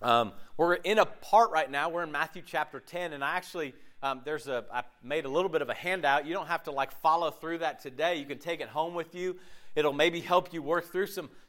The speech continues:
thoughts maybe you're having, because we're at really a turning point in the ministry of Jesus here. Um, because Jesus has gone from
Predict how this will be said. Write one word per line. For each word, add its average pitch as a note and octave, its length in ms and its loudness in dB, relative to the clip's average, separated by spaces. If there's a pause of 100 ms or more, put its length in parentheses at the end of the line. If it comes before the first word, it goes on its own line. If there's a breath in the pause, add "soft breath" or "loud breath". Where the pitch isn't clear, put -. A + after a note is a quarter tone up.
(140)
thoughts A3 380 8
maybe F3 260 0
you're D#3 100 -4
having, E3+ 360 2
because F3 340 -4 (240 soft breath)
we're F#3+ 120 4
at A#3 100 2
really A#3+ 240 6
a D#3+ 60 0
turning A3 360 -4
point F3+ 260 -6
in D3+ 60 -10
the C#3 60 -12
ministry E3+ 440 -6
of B2+ 80 -6
Jesus D#3 440 -8
here. F#2 260 -8 (460 soft breath)
Um, C#3+ 240 6
because D3 280 0
Jesus G#3 320 -4
has E3+ 160 0
gone F#3+ 280 4
from D#3+ 280 0